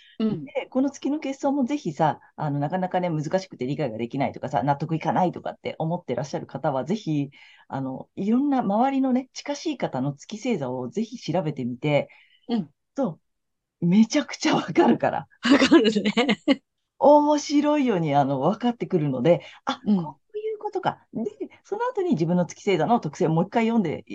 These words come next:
Speaker 2: みていただいて、ちょっと、あ、痛いのよね。だから。
Speaker 1: 痛い。受け入れがたい。
Speaker 2: うん。そう。
Speaker 1: すごくがっかりするし。
Speaker 2: うん。すごく残念な気持ちになったり、すごいなんか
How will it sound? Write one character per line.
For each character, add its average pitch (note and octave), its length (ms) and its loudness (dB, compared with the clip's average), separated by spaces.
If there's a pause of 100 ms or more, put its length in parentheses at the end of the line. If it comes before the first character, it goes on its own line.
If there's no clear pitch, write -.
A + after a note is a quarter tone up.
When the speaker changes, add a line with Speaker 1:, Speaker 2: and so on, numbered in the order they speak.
(120)
Speaker 2:
み E3 180 0
て D3 80 -2
い A#2+ 80 -2
た B2+ 100 -2
だ C3 80 -2
い C3 100 -6
て、 E3 300 2 (600)
ち - 100 -6
ょ - 40 -6
っ - 20 -14
と、 - 60 -20 (120)
あ、 E3 260 -10 (120)
痛 G3+ 260 4
い D4 100 0
の C#3+ 80 2
よ G2 120 -4
ね。 F3 280 -2
だ C#3+ 140 2
か B2 100 2
ら。 F2+ 100 -2 (180)
Speaker 1:
痛 C#4+ 420 4
い。 G#3 180 6
受 B3 160 4
け D#4+ 220 8
入 D#4 140 8
れ D#4 320 8 (220)
が C4+ 140 8
た D#4+ 200 6
い。 F3+ 160 2 (120)
Speaker 2:
う A3 80 6
ん。 D3+ 160 2 (480)
そ - 260 -4
う。 - 20 0
Speaker 1:
す C4 140 2
ご F#4 80 10
く E4+ 160 8
が B3 140 6
っ G#3 80 -4
か D4 140 4
り A#3 100 2
す F#3 100 0
る F3+ 120 4
し。 - 280 -4 (160)
Speaker 2:
う G#3+ 120 8
ん。 D3 160 6
す F#3+ 240 -6
ご C4+ 140 2
く A3 120 -4
残 F#3+ 200 4
念 G#3+ 120 4
な E3+ 100 4
気 D#3 100 -2
持 D3+ 120 0
ち E3 100 -2
に D#3+ 80 -2
な D#3+ 60 6
っ E3 100 -8
た B2 60 -2
り、 D3+ 160 0
す E3 220 -2
ご C4 140 4
い A3+ 120 0
な A3 120 4
ん - 40 0
か - 60 -14